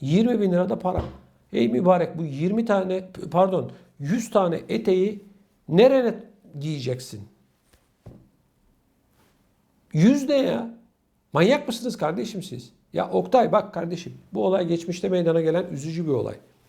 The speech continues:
Ben bu olayı ibret olsun diye anlattım zaten. Gerçek bir olay.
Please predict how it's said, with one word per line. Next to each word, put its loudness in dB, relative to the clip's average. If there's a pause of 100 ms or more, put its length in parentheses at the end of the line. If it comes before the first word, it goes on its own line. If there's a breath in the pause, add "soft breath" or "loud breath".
(1040 soft breath)
Ben 4
bu 4
olayı 4
ibret 2
olsun -2
diye -2
anlattım -10
zaten. -14 (420)
Gerçek 0
bir -2
olay. -4